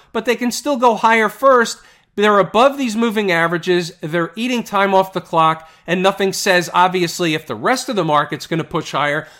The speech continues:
the financials can certainly push higher along the way. There's a gap down below about, what is it now? Twenty-three sixty-eight. They didn't get there today. They reversed up in the other direction.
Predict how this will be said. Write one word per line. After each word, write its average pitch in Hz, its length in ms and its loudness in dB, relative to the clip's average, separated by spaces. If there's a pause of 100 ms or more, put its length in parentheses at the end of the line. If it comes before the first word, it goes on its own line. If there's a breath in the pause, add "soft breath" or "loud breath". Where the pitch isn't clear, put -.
the 220 80 -6
financials 208 680 -2
can 170 140 -6
certainly 180 460 -2
push 160 300 -6
higher 143 440 0
along 120 560 -4
the 120 80 -8
way. 117 440 -4 (140)
There's 254 200 -4
a - 20 -2
gap 185 480 0
down 170 280 2
below 151 580 2
about, 147 720 2
what 175 160 -2
is 170 220 0
it 170 140 -4
now? 160 440 -2 (220 loud breath)
Twenty-three 196 800 0
sixty-eight. 190 1000 -2
They 151 80 -4
didn't 175 220 0
get 170 240 0
there 165 180 2
today. 165 480 0
They 143 160 -4
reversed 143 580 -2
up 156 160 0
in 151 80 -4
the 143 140 -2
other 143 220 0
direction. 165 760 -2